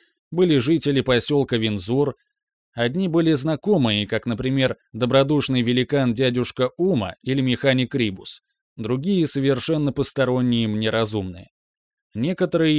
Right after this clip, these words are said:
и людьми-то не были. С кем-то я общался, что-то делал или просто бродил по разным местам.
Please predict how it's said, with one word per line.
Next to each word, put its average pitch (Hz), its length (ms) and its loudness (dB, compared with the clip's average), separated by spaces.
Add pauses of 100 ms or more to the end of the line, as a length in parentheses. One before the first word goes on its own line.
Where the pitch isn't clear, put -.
(120)
и - 20 2
людьми-то 156 480 0
не 110 220 0
были. 95 240 -10 (880)
С - 120 -6
кем-то 185 300 0
я 127 240 4
общался, 131 600 0
что-то 131 360 0
делал 120 540 2 (100)
или 170 200 0
просто 143 400 0
бродил 120 480 0
по 117 120 0
разным 107 360 0
местам. 101 480 -4